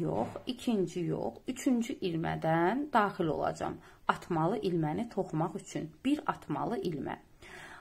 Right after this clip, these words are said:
Bunun üçün əvvəlcə atma atmalıyıq, ə, milçəmizin üzərinə. Necə edirik bunu? Baxın, ə, barmağımızın üzərindəki sapdan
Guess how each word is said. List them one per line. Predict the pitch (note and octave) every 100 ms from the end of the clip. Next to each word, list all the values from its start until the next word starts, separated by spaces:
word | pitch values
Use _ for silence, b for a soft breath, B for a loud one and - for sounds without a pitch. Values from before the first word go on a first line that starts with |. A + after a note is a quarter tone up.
| -
Bunun | E4+ F#4+ F4
üçün | - - C#4
əvvəlcə | G#3+ G3 A#3 A3+
atma | - - - E3
atmalıyıq, | - - E2 F#2 - - - -
ə, | - F3
milçəmizin | E3+ F3 E3+ D#3+ D#3 C#3 D#3 C#3+
üzərinə. | D3+ - - - - - - -
Necə | C#4+ D4+ F3+
edirik | D3+ D3+ D#3 -
bunu? | - -
Baxın, | D4 - A3 G#3+ B B B B B
ə, | - G3 F#3 - -
barmağımızın | B3+ C#4 C#4 C4 C4 C#4 C4
üzərindəki | G3+ F3+ F3 - F#3+
sapdan | F#3+ F3+ F3 - D#3+ D3 D3+